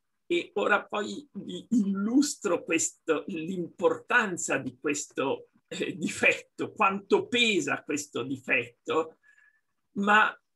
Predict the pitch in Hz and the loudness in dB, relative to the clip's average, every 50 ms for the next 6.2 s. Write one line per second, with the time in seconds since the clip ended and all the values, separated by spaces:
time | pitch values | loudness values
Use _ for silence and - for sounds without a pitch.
0 | _ _ _ - 196 214 220 220 220 214 - - 196 156 147 190 190 180 - - | _ _ _ -6 -4 -2 -2 -2 -4 -6 -4 -2 -2 -2 -2 -4 -10 -12 -12 -14
1 | - - - - - 233 233 220 208 208 202 202 - - - - - 240 226 233 | -18 -18 -6 2 6 6 6 6 6 2 0 0 0 -4 -8 -6 0 4 6 6
2 | 220 214 202 190 175 165 156 156 156 170 175 170 170 175 175 165 160 151 156 - | 8 6 6 4 4 2 2 2 0 0 2 2 4 4 6 6 4 2 0 -2
3 | - 143 135 131 131 131 139 139 131 139 123 127 160 151 151 - - - 147 127 | -4 -4 -2 -2 -2 0 0 -2 -2 -2 2 4 4 4 2 0 -6 -2 -2 -2
4 | 120 - - 147 135 - _ _ - 147 110 113 117 - - 151 - - - - | -2 -2 -6 -10 -10 -10 _ _ -18 -16 -14 -12 -10 -8 -6 -6 -6 -6 -6 -6
5 | 220 214 - 220 226 - - - 226 208 - - - 147 135 123 120 123 120 - | -6 -6 -4 -4 -2 -2 -2 -2 -2 -4 -4 -2 0 0 0 -2 -4 -8 -10 -8
6 | - - - - - | -6 -6 -6 -8 -10